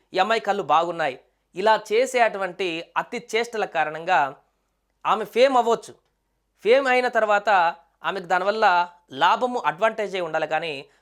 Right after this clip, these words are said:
పూర్తిగా ఆమె వ్యక్తిగత జీవితానికి భంగం కలిగేటువంటి విధంగా ఉండకూడదు. ఈరోజు అదే జరిగింది. Almost ఇప్పుడు ఆమె ఇంటిపాట పట్టేటువంటి అవకా-,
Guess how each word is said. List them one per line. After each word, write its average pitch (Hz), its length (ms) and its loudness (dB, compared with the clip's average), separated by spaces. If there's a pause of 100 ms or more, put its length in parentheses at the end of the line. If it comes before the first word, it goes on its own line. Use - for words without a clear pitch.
(120)
పూర్తిగా 240 300 -4
ఆమె 214 120 -2
వ్యక్తిగత 185 400 -8
జీవితానికి 170 540 -6
భంగం 151 300 -6
కలిగేటువంటి 139 480 -6
విధంగా 131 480 -8
ఉండకూడదు. 120 340 -12
ఈరోజు 185 480 -6
అదే 170 160 0
జరిగింది. 175 420 -6 (680)
Almost 208 300 0
ఇప్పుడు 185 180 -2
ఆమె 165 360 -4
ఇంటిపాట 175 320 -4
పట్టేటువంటి 143 540 -6
అవకా-, 131 300 -10